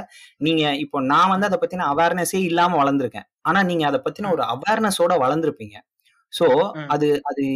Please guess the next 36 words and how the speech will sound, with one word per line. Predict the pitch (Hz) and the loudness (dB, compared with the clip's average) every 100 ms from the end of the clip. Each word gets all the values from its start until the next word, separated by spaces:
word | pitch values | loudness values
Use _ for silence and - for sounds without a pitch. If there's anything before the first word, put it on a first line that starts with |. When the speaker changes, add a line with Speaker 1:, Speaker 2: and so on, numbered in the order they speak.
| 131 143 | -4 -2
Speaker 1:
எப்படியான | 175 302 285 220 196 | 0 2 2 2 0
சைல்ட்ஹுட்டை | 190 160 170 165 143 | 2 2 2 2 0
உங்களுக்கு | 143 120 113 113 | 0 -2 -6 -8
வந்து | 117 135 123 | -6 -6 -6
கிரியேட் | - 143 160 165 | -6 -2 -2 -2
பண்ணிருக்கு? | 127 113 120 165 | -6 -6 -4 -4
இந்த | 147 127 - | 0 0 0
ஒடுக்கப்பட்ட | 143 165 185 180 | -2 -2 -4 -4
இனத்தை | 165 156 151 | -4 -2 -4
சேர்ந்த | - 143 127 | -2 -4 -4
எல்லாருக்குமே | 127 165 220 214 196 214 | -4 -2 0 0 -2 -4
ஒரு | 165 | -2
சைல்ட்ஹுட்ங்கிறது | - 196 240 220 180 156 147 180 220 - _ 135 | -2 0 2 0 0 -4 -4 -6 -10 -16 _ -4
எந்த | 165 | 0
மாதிரியே | 202 180 170 175 | 0 0 -2 -2
ப்ராப்ளமேட்டிக்கா | 151 170 196 185 147 123 120 123 | 0 2 2 0 -2 -4 -4 -4
இருக்கு? | 113 113 - _ _ | -4 -10 -18 _ _
So, | - 127 | -8 -4
I | 123 | -2
just | - - | -2 -4
want | 135 143 170 | 0 0 2
that | 165 165 | 2 0
to | - | -2
come | 127 127 | -6 -2
out. | 123 117 | -2 -2
அதனால | 135 147 | -2 -2
தான் | 170 | -2
நான் | 151 127 | -2 -4
இவ்ளோ | 135 175 | 0 0
பெரிய | 170 135 | 0 -4
ஸ்டோரியை | 120 147 151 143 | -2 -4 -2 -4
நான் | 113 | -8
சொல்ல-, | 120 117 113 | -10 -12 -12
Speaker 2:
ம். | 156 | -12
Speaker 1:
சொன்னேன். | 123 113 113 _ _ _ _ _ _ _ _ _ | -8 -8 -10 _ _ _ _ _ _ _ _ _
Speaker 2:
ஓகே. | 147 135 - | -18 -16 -18